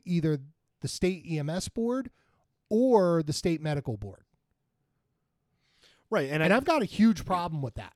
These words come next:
Speaker 2: No, and that, that is the problem. I think that a lot of times, and, uh, certainly during, you know, my education, um, I, I was taught that you're still, you're not an autonomous body, but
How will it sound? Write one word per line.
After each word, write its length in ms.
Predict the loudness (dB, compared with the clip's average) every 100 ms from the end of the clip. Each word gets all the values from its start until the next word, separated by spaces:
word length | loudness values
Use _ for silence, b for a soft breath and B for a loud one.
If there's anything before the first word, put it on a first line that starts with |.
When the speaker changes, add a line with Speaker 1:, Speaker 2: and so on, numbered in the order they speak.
| 0
Speaker 2:
No, 160 | 0
and 160 | 2 2
that, 240 | 0 0
that 180 | -2 2
is 160 | 0 -2
the 80 | -6
problem. 380 | -6 -6 -8
I 100 | -6
think 240 | -2 -4 -4
that 380 | -4 -2 -4 -8 _ _
a 60 | -8
lot 240 | -2 -2
of 60 | -2
times, 600 | -4 -4 -4 -4 -6 -10
and, 180 | -12 -12
uh, 60 | -12 -6
certainly 480 | -4 -4 -6 -8
during, 460 | -8 -8 -8 -12 -16 _ _ -16
you 80 |
know, 80 | -16
my 260 | -12 -10 -10
education, 640 | -10 -12 -14 -14 -16 -20 b b b b b -8
um, 480 | -6 -6 -10 -14 _ _ _ _ _ _ _
I, 140 | -16 -8
I 140 | -2 -2
was 160 | -2
taught 280 | -2 -4 -4
that 200 | -10 -10 -6
you're 280 | 0 0 0
still, 580 | -4 -4 -4 -4 -6 -8 -4
you're 200 | -2 -2
not 200 | -4 -6
an 80 |
autonomous 800 | -8 -10 -10 -8 -6 -6 -6 -10 -16 _ -20 -14
body, 360 | -8 -6 -6 -10 -14 -6
but 260 | -4 -4